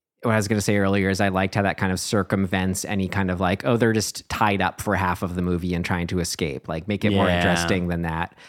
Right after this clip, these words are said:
Speaker 2: Way
Speaker 1: Um,
Speaker 2: more interesting.
Speaker 1: But another kind of thing that, um, that works about it, or a, a way you, a, another way that you can kind of get away with delaying the sort of more overt horror that long is you really make up for it by <laughs>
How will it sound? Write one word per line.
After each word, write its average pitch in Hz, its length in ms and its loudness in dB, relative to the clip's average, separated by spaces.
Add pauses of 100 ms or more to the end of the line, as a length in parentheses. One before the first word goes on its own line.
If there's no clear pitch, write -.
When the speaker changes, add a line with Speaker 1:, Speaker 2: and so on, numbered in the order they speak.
(140)
Speaker 2:
Way 98 160 0
Speaker 1:
Um, 120 260 6
Speaker 2:
more 98 140 2
interesting. 80 500 -6
Speaker 1:
But 143 200 4
another 139 480 4
kind 135 220 4
of 117 60 0
thing 120 500 2 (200)
that, 110 420 2
um, 98 560 2 (460)
that 117 160 4
works 160 240 4
about 123 260 4
it, 107 120 2
or 117 180 6
a, 120 220 2
a 117 60 4
way 117 160 4
you, 110 220 2
a, 107 160 0 (440)
another 113 500 2
way 110 140 2
that 110 160 2
you 107 100 0
can 110 140 -2
kind 104 120 0
of 95 120 -2
get 101 180 2
away 110 300 4
with 113 180 2
delaying 92 600 0
the 92 100 -4
sort 92 220 -2
of 90 160 -2
more 92 400 0
overt 92 440 0
horror 90 360 0
that 90 240 0
long 90 420 0
is 95 160 -4
you 98 140 0
really 113 480 2
make 110 240 0
up 113 240 0
for 98 260 2
it 90 260 -2
by 98 120 2
<laughs> 104 100 2